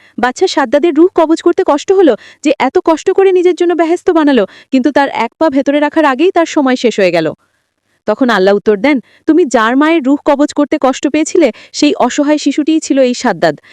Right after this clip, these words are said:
তাকে আমি জন্ম থেকে বাঁচিয়ে তুলেছিলাম, ধন সম্পদ এবং ক্ষমতা দিয়েছিলাম, কিন্তু সে আমার ইবাদত করল না। এভাবে তার জন্ম এবং মৃত্যু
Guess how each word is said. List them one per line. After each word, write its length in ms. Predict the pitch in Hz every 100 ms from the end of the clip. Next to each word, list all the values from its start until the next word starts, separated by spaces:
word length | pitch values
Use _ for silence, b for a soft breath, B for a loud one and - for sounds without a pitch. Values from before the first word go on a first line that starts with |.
| B -
তাকে 220 | 214 233
আমি 140 | 240
জন্ম 340 | 214 196 202 240
থেকে 200 | 262 247
বাঁচিয়ে 340 | 190 - 202
তুলেছিলাম, 460 | 190 180 - 170 160 b -
ধন 260 | 185 226 240
সম্পদ 400 | 269 226 240 233
এবং 160 | 226 233
ক্ষমতা 340 | 240 226 240
দিয়েছিলাম, 440 | 185 175 - 165 160 b b
কিন্তু 200 | 233 240
সে 240 | - 277 277
আমার 220 | 240 247
ইবাদত 380 | 208 196 208 -
করল 220 | 180 165
না। 180 | 160 165 b b
এভাবে 300 | 208 240 240
তার 180 | 247 214
জন্ম 440 | 214 202 220 269 -
এবং 240 | 208 247
মৃত্যু 400 | 233 247 - 269